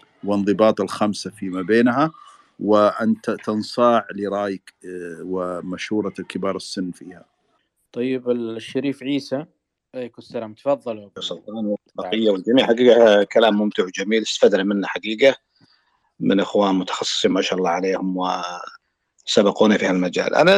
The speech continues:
Speaker 3: يعني بس حبيت إضافات بسيطة بحكم إني يعني مهتم بوثائق منطقة جنوب الرياض، يعني الدلم والخرج وغيرها،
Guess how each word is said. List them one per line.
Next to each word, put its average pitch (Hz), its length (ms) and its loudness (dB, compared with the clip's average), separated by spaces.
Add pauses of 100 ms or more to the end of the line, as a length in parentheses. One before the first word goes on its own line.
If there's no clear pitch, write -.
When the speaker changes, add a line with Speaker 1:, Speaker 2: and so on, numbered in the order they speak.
Speaker 3:
يعني 175 180 4
بس 170 180 2
حبيت 143 300 0
إضافات 127 400 6
بسيطة 104 360 0
بحكم 104 300 -4
إني 101 220 -2
يعني 95 460 -8 (460)
مهتم 120 380 4
بوثائق 107 1200 4
منطقة 101 420 -4 (120)
جنوب 110 360 4
الرياض، 107 340 6
يعني - 260 -8 (440)
الدلم 92 340 -10
والخرج 92 500 -8
وغيرها، 98 580 -6